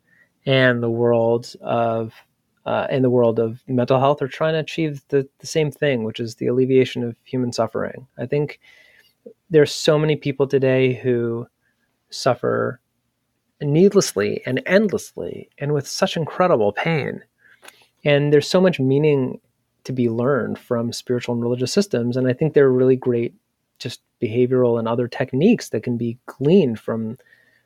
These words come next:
the mental health world. So I'd just like to, you know, I would like to see a lot more, I mean, it's symbiosis at a minimum, but really collaboration and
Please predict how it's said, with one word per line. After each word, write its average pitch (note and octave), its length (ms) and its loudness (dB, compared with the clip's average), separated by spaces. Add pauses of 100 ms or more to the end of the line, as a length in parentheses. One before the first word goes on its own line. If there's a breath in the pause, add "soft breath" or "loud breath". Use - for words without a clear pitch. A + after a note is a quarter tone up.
(160)
the C3+ 60 0
mental C3 280 4
health B2 360 0
world. B2 460 2
So C#3 100 -2
I'd D#3 180 2
just A#3 200 -2
like C4+ 200 2
to, C#3+ 320 4 (320)
you D3+ 100 0
know, A#2+ 320 0
I D3 120 0
would F#3+ 100 6
like G3 140 4
to C3+ 60 -2
see - 160 -4
a B2 80 4
lot A#2 240 0
more, G#2+ 520 -4 (880 loud breath)
I - 60 -6
mean, C3 180 2
it's B2+ 120 -2
symbiosis D3 640 6
at A#2 120 2
a G#2+ 40 -4
minimum, B2+ 460 2
but A#2 120 -4
really C#3+ 440 0
collaboration A2+ 920 -2
and G2+ 220 -8